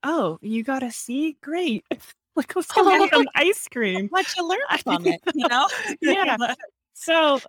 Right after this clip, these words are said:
Speaker 1: it was, there, there was more priority on, you know, like, being a respectful human being,
Speaker 2: Mm-hmm.
Speaker 1: our religion,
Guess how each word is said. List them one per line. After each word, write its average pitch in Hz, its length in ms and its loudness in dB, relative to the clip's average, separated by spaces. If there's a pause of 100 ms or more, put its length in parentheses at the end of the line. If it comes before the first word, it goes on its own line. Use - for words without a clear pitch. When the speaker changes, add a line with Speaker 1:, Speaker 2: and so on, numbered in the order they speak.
(360)
Speaker 1:
it 277 140 0
was, 269 140 -2
there, 269 260 -2
there 262 260 0
was 254 140 -4
more 254 180 -4
priority 208 760 -2
on, 175 680 -6 (580)
you 220 120 -6
know, 151 200 -4
like, 170 260 -6
being 226 200 0
a 196 40 -2
respectful 190 640 -8
human 175 360 -2
being, 170 560 -6 (180)
Speaker 2:
Mm-hmm. 226 300 -6
Speaker 1:
our 190 120 -2
religion, 175 920 -6